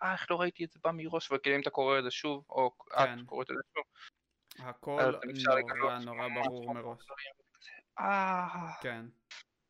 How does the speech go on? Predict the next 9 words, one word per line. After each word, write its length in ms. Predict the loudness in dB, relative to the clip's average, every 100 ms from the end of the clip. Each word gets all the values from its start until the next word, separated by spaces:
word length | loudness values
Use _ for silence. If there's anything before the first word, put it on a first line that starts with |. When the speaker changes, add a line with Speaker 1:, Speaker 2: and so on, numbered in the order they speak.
| _ _ -8
Speaker 1:
כי 120 | 0
הוא 140 | 0
כאילו 220 | 0 -4 -2
למד 260 | 2 2
מרוברט 400 | 2 -2 -2 -2
ג'ורדן 500 | -2 -2 -2 -4 -6 -10 _ -8
את 140 | -8 -2
האומנות, 600 | 0 2 0 0 0 -2
הפו-, 180 | -4